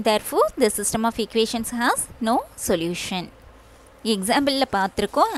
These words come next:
அதே மெத்தட்ல, மாடல்ல தான் எக்ஸர்சைஸ் ப்ராப்ளம்ஸும் இருக்கு. ஓகேப்பா? So, ஒரே ஒரு பாயிண்ட்ல மீட் பண்றது பார்த்தோம். ரெண்டும் ஒரே லைன்ல இருக்கும். ஓகேயா? ரெண்டும் சேம்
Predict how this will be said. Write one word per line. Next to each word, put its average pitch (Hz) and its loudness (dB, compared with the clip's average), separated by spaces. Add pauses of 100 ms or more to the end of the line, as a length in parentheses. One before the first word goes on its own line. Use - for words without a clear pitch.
அதே 202 4 (180)
மெத்தட்ல, 196 0 (140)
மாடல்ல 214 2 (120)
தான் 523 -2 (120)
எக்ஸர்சைஸ் 226 0 (100)
ப்ராப்ளம்ஸும் 202 0
இருக்கு. 185 -6 (200)
ஓகேப்பா? 202 -2 (920)
So, 240 2 (120)
ஒரே 214 4 (120)
ஒரு 277 8
பாயிண்ட்ல 226 2
மீட் 220 -4
பண்றது 220 0
பார்த்தோம். 226 0 (560)
ரெண்டும் 269 6
ஒரே 233 6 (540)
லைன்ல 220 4
இருக்கும். 180 -4 (140)
ஓகேயா? 233 2 (100)
ரெண்டும் 247 0 (100)
சேம் 240 4